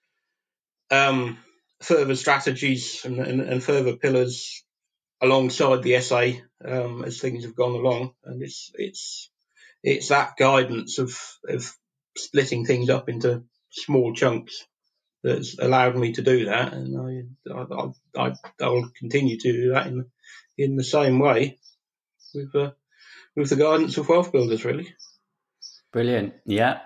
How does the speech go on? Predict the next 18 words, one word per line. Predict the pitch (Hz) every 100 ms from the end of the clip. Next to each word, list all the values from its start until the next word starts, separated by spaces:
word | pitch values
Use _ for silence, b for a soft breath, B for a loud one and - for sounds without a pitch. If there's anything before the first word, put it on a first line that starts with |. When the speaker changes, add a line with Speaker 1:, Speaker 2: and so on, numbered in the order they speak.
| -
Speaker 2:
And | 98 98 98 -
never | - 117 110 120
let | 123 -
thirty | 135 123 131
days | 117 113
go | - 117
by | 113 113 117
without | 113 113 107 -
taking | 120 113 120 110
some | 113 110
action | 104 - 110 107
to | 104
build | 98 110 101
your | 98
wealth. | 92 92 -
And, | 92 92 92
uh, | 95 92 90 -
you've, | 113 110